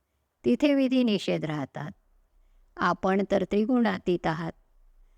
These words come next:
तुम्ही असंग असताना या स्त्रीशी संग कसा घडेल? ही स्त्री तर माया,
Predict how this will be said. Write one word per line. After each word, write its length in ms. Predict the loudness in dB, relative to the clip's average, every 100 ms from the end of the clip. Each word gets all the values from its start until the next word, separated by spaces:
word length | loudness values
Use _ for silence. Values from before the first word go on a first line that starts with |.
| _ _ _
तुम्ही 360 | 2 4 4 4
असंग 460 | 2 0 0 2
असताना 840 | 2 2 0 -4 0 0 2 0 -2 -10 _ 0
या 220 | 2 2
स्त्रीशी 500 | 0 -2 -2 0 -2
संग 300 | 0 0 0 0
कसा 320 | -2 -2 0 2
घडेल? 440 | 2 2 -2 -4 -10 _ _ _ _ _ _ _ _ _
ही 160 | 0 0
स्त्री 360 | 0 0 2 2
तर 140 | 2 2
माया, 460 | 2 0 -2 -6